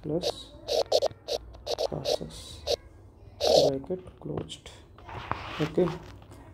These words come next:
अब ये minus इस plus से multiply होगा तो minus आ जाएगा, ठीक है। इसको लिखेंगे one upon two, One minus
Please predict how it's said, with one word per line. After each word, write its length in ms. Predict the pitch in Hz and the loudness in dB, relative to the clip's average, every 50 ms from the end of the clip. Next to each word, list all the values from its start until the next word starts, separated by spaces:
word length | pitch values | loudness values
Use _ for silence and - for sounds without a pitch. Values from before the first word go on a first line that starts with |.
| - - 147 | -4 0 0
अब 140 | 143 135 147 135 143 | 2 4 4 6 8
ये 80 | 156 | 8
minus 480 | 156 151 143 139 139 151 156 156 160 - - - - | 10 8 8 6 6 6 4 4 4 0 -4 -2 -2
इस 120 | 147 - - - | -2 -2 -2 2
plus 240 | 143 143 135 - - | 2 2 2 4 2
से 80 | 143 | 2
multiply 600 | 135 131 127 120 - - 135 - 151 135 131 127 117 - | 2 2 2 0 0 -2 -2 0 0 2 2 2 0 0
होगा 240 | 147 123 123 165 226 233 - - - - - - - - - - - - - - - - | -2 0 2 2 2 0 -2 -6 -12 -16 -16 -18 -18 -18 -20 -20 -20 -18 -18 -18 -6 -2
तो 60 | - | 0
minus 480 | 131 131 123 120 117 117 117 110 - - | 2 2 4 6 6 8 6 6 4 2
आ 60 | 139 123 - | -4 -6 -4
जाएगा, 360 | - 131 139 - - 139 135 - - - - - - - - - | -6 -6 -6 -6 -8 -8 -10 -10 -14 -16 -18 -20 -18 -18 -6 0
ठीक 140 | - 180 180 - - - | 2 2 2 2 0 -2
है। 100 | 135 127 - - - - - - - - - - - - - - - - - - - - 143 | -2 -2 -4 -8 -12 -14 -14 -14 -16 -16 -16 -18 -18 -18 -16 -16 -14 -14 -14 -12 -6 -6 -4
इसको 240 | - - - 147 135 | -4 0 2 2 2
लिखेंगे 420 | 135 131 - - 147 143 143 147 143 143 135 135 | 2 2 0 2 4 4 4 4 4 2 0 0
one 160 | 135 135 135 | 0 2 2
upon 400 | 131 135 - 135 127 127 123 117 120 - | 2 2 0 0 0 0 0 -2 0 0
two, 80 | 139 127 143 170 - - - - - - - - - - - - - - - - - - - - - - - - - - - - - 143 131 127 | 0 2 2 2 2 2 2 2 4 4 2 2 0 -8 -12 -12 -12 -10 -6 0 2 4 4 4 2 -2 -10 -12 -12 -12 -10 -8 -6 -2 2 4
One 260 | 131 143 170 104 - - - - - - 143 | 4 6 4 4 0 -2 -6 -10 -6 -4 0
minus 560 | 143 131 127 127 - - - - - - - | 0 2 4 4 6 6 6 6 4 2 -4